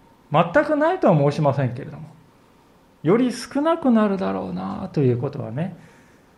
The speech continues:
えー、自然に理解できるんじゃないかと思うんですね。ですから、皆さん、世界の中で日本人はですね、一番不安とか恐れを抱きやすい民族であると。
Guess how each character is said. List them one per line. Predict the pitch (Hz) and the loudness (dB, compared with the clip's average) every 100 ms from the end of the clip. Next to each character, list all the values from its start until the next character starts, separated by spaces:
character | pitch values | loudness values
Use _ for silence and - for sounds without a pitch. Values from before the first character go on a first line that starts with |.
| _ 160 | _ -16
え | 160 165 175 175 175 170 165 165 | -14 -14 -16 -16 -16 -18 -18 -18
ー、 | |
自 | - 139 | -10 -2
然 | 175 170 | 0 2
に | 156 | 4
理 | 170 | 4
解 | 185 147 | 6 4
で | 139 | 6
き | 185 | 4
る | 180 | 6
ん | |
じ | 156 | 6
ゃ | |
な | 143 | 6
い | 123 | 6
か | 127 | 4
と | 123 | 4
思 | 113 | 2
う | 113 | 0
ん | |
で | 110 | -4
す | |
ね。 | 143 220 - - - _ _ _ - - - | -2 -2 -4 -20 -20 _ _ _ -20 -18 -8
で | 220 | 2
す | |
か | 277 | 6
ら、 | 196 - - - - - | 6 4 -4 -20 -20 -2
皆 | 202 | 0
さ | 208 | 2
ん、 | 160 | 0
世 | 277 | -2
界 | 285 285 | 2 2
の | 220 | 4
中 | 202 180 | 4 2
で | 143 | 2
日 | 156 | 0
本 | 170 240 | 2 2
人 | 226 | 4
は | 190 | 2
で | 127 | 2
す | |
ね、 | 143 | -2
一 | 160 - | -4 -4
番 | 262 269 233 | 2 4 2
不 | - 214 | 2 2
安 | 220 214 | 2 2
と | 190 | 2
か | 156 | 2
恐 | 143 139 160 | 2 2 0
れ | 151 | 2
を | 127 123 151 | 0 -2 -2
抱 | 147 156 | -2 -2
き | 156 | -2
や | 139 | -4
す | - | -4
い | 135 | -6
民 | 120 135 | -4 -4
族 | 113 113 120 | -6 -8 -10
で | 120 | -12
あ | |
る | |
と。 | 101 | -14